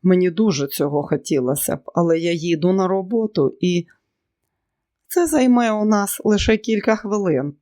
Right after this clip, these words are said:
усміхнулася вона. "Попереду є путівця, яка веде до лісу. Чому б нам не повернути туди?" Ганс відчув наростаюче збудження.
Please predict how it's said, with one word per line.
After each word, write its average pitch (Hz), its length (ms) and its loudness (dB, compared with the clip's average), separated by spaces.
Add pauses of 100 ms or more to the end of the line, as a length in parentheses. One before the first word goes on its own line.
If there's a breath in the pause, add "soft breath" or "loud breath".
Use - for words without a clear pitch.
(140)
усміхнулася 147 840 -4
вона. 147 400 -6 (500)
"Попереду 190 540 2
є 185 200 -2
путівця, 190 640 -2
яка 156 340 2
веде 160 280 0
до 175 140 0
лісу. 180 520 -4 (400)
Чому 339 340 0
б 320 80 -14
нам 175 420 2
не 185 140 2
повернути 175 720 0
туди?" 143 440 -2 (920)
Ганс 151 420 -2
відчув - 460 -2
наростаюче 151 840 -2
збудження. 143 800 -6